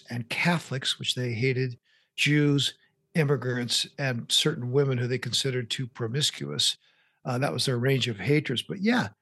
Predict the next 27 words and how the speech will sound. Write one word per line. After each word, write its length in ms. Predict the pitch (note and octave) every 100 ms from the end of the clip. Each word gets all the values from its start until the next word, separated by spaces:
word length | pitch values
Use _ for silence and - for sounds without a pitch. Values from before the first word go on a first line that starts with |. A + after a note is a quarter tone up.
| _ _ _ _ -
and 140 | E3
also 300 | G#3 C4+ -
in 100 | A#3
nineteen 300 | C#3+ C#3 C#3
twenty-five, 580 | A#2+ B2 B2+ A#2 G2+ C3 D3 _ _ _ _
they 120 | F#3+
had 180 | F#3+ A3+
an 80 | G3+
office 640 | G#3+ C#4 - - - - -
six 280 | - E3+
blocks 380 | - E3 E3+ -
from 240 | - F3 E3
the 240 | D#3+ D#3 _ _
White 320 | B2 C#3 G#3+ E3+
House 400 | B2+ A#2 - - _ _ _
with 140 | F3
a 40 | F#3
staff 480 | - - F#3 F#3+ G3
of 160 | F3
sixty. 540 | - - A3+ - - -
I 60 | D#3+
mean, 120 | G#3
they 120 | F3
were 160 | A#3+ A#3+
an 120 | - -
<laughs> 100 | -
active 500 | C#3 E3 - F3 B2+